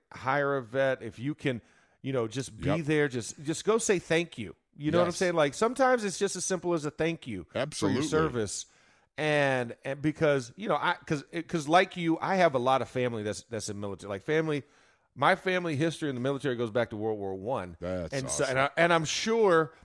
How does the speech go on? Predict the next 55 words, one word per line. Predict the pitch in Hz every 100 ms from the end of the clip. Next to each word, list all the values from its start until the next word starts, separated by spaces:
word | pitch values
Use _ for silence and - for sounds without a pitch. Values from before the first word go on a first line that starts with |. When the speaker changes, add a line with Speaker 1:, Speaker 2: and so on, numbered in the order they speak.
| -
Speaker 1:
that | 156
I | 147
have | 143 151 131
some | 170 165
that | 147
was | 147
probably | 160 160 160
in | 151
the |
Civil | 127 180 170 170
War | 160 170 165
and | 147
every, | 170 147 131
Speaker 2:
<laughs> | 175
Speaker 1:
even | 208 113
Speaker 2:
Right. | 123
Speaker 1:
further | 202 202 170
back, | 131 139 147 - - - -
but | 147
I | 151
haven't | 160 156 147
done | 151 147
that | 143 139
extensive | 131 - 165 139 147 135
of | 131 117
a, | 117 117 -
of | 131
a | 113
research | 113 160 - 113 98
dive. | 107 98 85 87 123
My, | 143 -
I | 160
can | 170
ask | 160 147
my | 147 135
aunt, | 135 113 - -
who's | 120 113
our | 113 110
historian, | 120 - 123 107 104 92 - _ -
and | 120
I'm | 120
sure | - 139
she | - 143
can | 131
tell | 104 135 123
me | 123 107 - _ _ _
family | 160 143 127
members | 123 117 113
that | 113 95
did | 120 101
that | 117 113
aspect | 104 104 117 127
of | 113
it. | 120
But, | 131 120